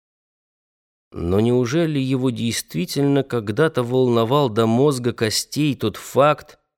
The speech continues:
что он не может найти пути к сердцу этого мальчика? Павел же ломал себе голову над тем, как показать отцу, что он считает его тогдашнее поведение благороднейшим.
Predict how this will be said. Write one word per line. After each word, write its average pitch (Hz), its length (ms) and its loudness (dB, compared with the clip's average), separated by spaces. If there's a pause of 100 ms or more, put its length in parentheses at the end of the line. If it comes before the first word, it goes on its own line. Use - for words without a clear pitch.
(580)
что - 240 2
он 110 180 6
не 120 80 6
может 151 360 4
найти 135 320 2
пути 120 380 -4
к 143 80 -4
сердцу 131 560 0
этого 127 320 -2
мальчика? 135 720 0 (1800)
Павел 117 400 2
же 107 120 -2
ломал 107 360 2
себе 107 240 -4
голову 107 460 2
над 101 240 0
тем, 127 360 2 (440)
как 139 260 -2
показать 131 460 0
отцу, 131 400 0
что - 200 0
он 127 100 4
считает 131 520 0
его 123 160 2
тогдашнее 120 680 0
поведение 120 580 2
благороднейшим. 104 1200 0